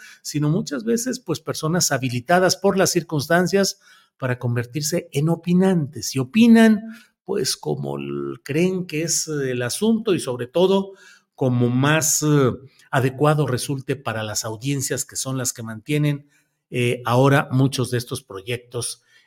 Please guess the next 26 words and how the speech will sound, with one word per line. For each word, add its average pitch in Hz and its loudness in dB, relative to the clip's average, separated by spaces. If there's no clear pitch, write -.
eh, 113 -6
en 120 -4
esos 117 -6
términos 107 -8
que - -18
estamos 107 -8
hablando. - -14
Pero, 214 6
mm, 180 0
me 180 4
parece 208 2
a - 0
mí 185 0
que 160 0
vale 190 2
mucho 185 -2
el 143 -2
analizar 139 -2
esto 156 -6
con 139 -4
un 151 -2
sentido 147 -4
incluso 135 -2
positivo. 110 -4
Es 147 0
decir, 170 0